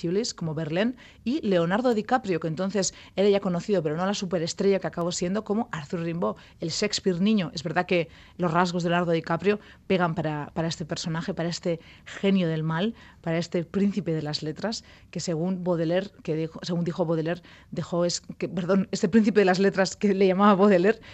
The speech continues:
que dejó escrito para todos nosotros que todos recibimos los influjos del vigor y de la auténtica ternura, y que al llegar la aurora, armados de ardiente paciencia,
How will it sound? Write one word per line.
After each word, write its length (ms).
que 120
dejó 220
escrito 360
para 220
todos 240
nosotros 580
que 140
todos 400
recibimos 600
los 220
influjos 600
del 200
vigor 420
y 80
de 80
la 40
auténtica 460
ternura, 500
y 240
que 100
al 80
llegar 240
la 100
aurora, 460
armados 480
de 80
ardiente 340
paciencia, 600